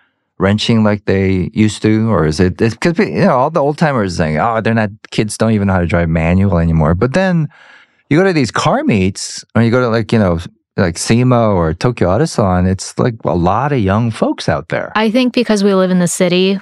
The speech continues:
Speaker 2: we're gonna see it a different way, where, sure, more kids are taking Uber and there's a lot of quote unquote car pollution. So a lot of people don't wanna drive as much.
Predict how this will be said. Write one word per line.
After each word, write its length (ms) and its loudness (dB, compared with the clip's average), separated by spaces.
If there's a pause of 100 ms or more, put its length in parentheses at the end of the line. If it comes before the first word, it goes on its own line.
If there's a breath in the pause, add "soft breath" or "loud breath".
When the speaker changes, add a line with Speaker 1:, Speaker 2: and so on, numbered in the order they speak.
Speaker 2:
we're 220 0
gonna 300 0
see 280 -2
it 200 -2
a 60 0
different 400 -2
way, 400 -2
where, 420 -2
sure, 280 -2
more 180 0
kids 200 -2
are 100 0
taking 480 -2
Uber 520 0
and 180 0
there's 420 -2 (400 loud breath)
a 100 0
lot 280 -2
of 400 -2
quote 240 0
unquote 260 -4
car 180 -2
pollution. 680 -2
So 160 -2
a 20 -2
lot 140 -2
of 60 -6
people 220 -2
don't 120 -2
wanna 160 -2
drive 320 -2
as 140 -2
much. 340 -2